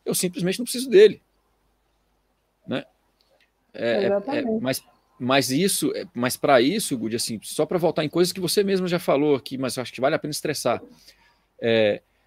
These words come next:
Speaker 1: a gente precisa construir uma, uma, uma comunidade com os nossos vizinhos, porque a gente não vai produzir tudo. A gente precisa, a gente precisa saber trocar,
Speaker 2: Sim.
Speaker 1: e a gente precisa saber nutrir os vizinhos e a comunidade à nossa volta pra que a gente tenha uma produção diversificada de tudo que a gente precisa.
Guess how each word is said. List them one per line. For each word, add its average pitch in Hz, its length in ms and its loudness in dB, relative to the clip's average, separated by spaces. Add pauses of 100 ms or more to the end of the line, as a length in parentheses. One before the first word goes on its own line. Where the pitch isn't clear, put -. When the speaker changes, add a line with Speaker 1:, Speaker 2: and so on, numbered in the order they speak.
(120)
Speaker 1:
a 120 120 2
gente 131 200 -4
precisa 147 300 -4
construir 147 600 -2
uma, 135 240 -4
uma, 127 380 -4
uma 120 180 -6
comunidade 123 540 2
com 131 80 -6
os 110 80 -6
nossos 113 280 -6
vizinhos, 104 320 -6
porque - 240 -6
a 123 40 4
gente 139 200 -4
não 170 120 -4
vai 196 160 2
produzir 170 340 -2
tudo. 117 360 -2 (1120)
A 107 60 -6
gente 113 140 -8
precisa, - 180 -4 (100)
a 110 120 2
gente 107 100 -4
precisa - 220 -6
saber 143 180 2
trocar, 131 560 2
Speaker 2:
Sim. 240 540 2
Speaker 1:
e - 40 2
a 117 40 2
gente 131 160 -6
precisa - 260 -20
saber 151 340 2
nutrir 160 400 2
os 165 120 2
vizinhos 147 640 2
e 156 120 4
a 143 60 4
comunidade 131 400 2
à 127 40 -4
nossa 123 200 -4
volta 139 280 0
pra 165 120 -6
que 170 100 -4
a - 20 -2
gente - 140 -6
tenha 170 220 -2
uma 185 80 0
produção 170 580 0
diversificada 151 600 0
de 165 100 -6
tudo - 180 -8
que 190 80 -4
a - 40 0
gente 170 100 -6
precisa. 127 500 -4